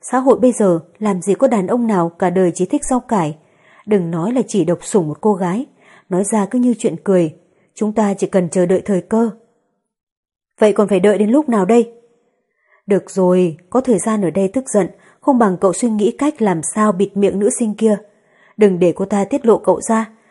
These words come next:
đến lúc đó cũng đừng thấy tìm mình khóc." Thẩm Quân Nhã nhàn nhạt liếc cô một cái. Mình biết rõ, mình sẽ lập tức đưa nữ sinh kia ra khỏi nước,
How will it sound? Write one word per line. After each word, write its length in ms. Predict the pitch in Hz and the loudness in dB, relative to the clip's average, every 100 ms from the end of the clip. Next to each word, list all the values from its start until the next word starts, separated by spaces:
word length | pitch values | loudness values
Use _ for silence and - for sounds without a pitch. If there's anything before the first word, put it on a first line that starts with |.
| _ | _
đến 160 | 202 202 | -2 0
lúc 180 | 269 269 | 0 0
đó 220 | 196 196 | -2 -2
cũng 160 | 277 262 | 0 2
đừng 180 | 220 165 | 2 2
thấy 120 | 254 | 0
tìm 220 | 254 190 | 0 2
mình 160 | 185 165 | 0 0
khóc." 340 | 285 - _ _ _ _ _ _ _ _ _ _ _ - | -2 -2 _ _ _ _ _ _ _ _ _ _ _ -6
Thẩm 180 | 175 | -6
Quân 220 | 135 196 180 | -2 -4 -2
Nhã 260 | 175 208 247 | -4 -4 -2
nhàn 260 | 208 156 | -2 -2
nhạt 220 | 160 160 - | -2 -4 -6
liếc 200 | - 247 262 | -2 -2 2
cô 160 | 220 | 0
một 200 | 196 151 | 0 -4
cái. 240 | - 160 240 _ _ _ _ _ _ _ _ _ _ | -6 -6 -8 _ _ _ _ _ _ _ _ _ _
Mình 220 | 190 156 | -2 0
biết 120 | 160 214 | 0 -2
rõ, 320 | 208 156 220 262 _ - | -2 -2 -2 -6 _ -4
mình 140 | 202 | 0
sẽ 80 | 254 | 2
lập 160 | 254 262 | 2 2
tức 200 | 269 269 | -2 -2
đưa 120 | 214 | 0
nữ 140 | 208 226 - | 0 0 -2
sinh 160 | 220 | -4
kia 220 | 208 220 214 | -2 0 0
ra 180 | 226 | 0
khỏi 220 | 214 185 151 | -2 -2 -2
nước, 280 | 196 277 | -2 -2